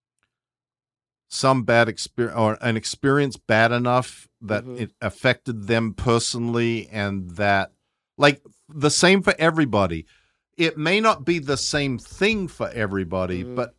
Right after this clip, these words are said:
Speaker 1: ultimately there is something in the experience that they have in Scientology that is like the final straw.
Speaker 2: Right.
Speaker 1: That just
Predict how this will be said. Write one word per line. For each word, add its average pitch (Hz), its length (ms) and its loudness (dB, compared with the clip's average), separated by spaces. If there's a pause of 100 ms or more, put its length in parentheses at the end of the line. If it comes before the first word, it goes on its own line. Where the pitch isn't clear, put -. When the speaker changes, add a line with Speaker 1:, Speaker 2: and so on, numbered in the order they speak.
Speaker 1:
ultimately 175 800 2
there 127 340 -2
is 139 140 -4
something 190 880 -4
in 147 240 -4
the 131 240 -6
experience 165 840 -4
that 135 160 -14
they 117 180 -6
have 131 500 0
in 135 160 -10
Scientology 120 1120 -6
that 98 160 -6
is 95 180 -6
like 101 300 -6
the 92 160 -8
final 117 600 -4
straw. 101 680 -8 (280)
Speaker 2:
Right. 107 240 -12
Speaker 1:
That 147 580 6 (800)
just 127 600 0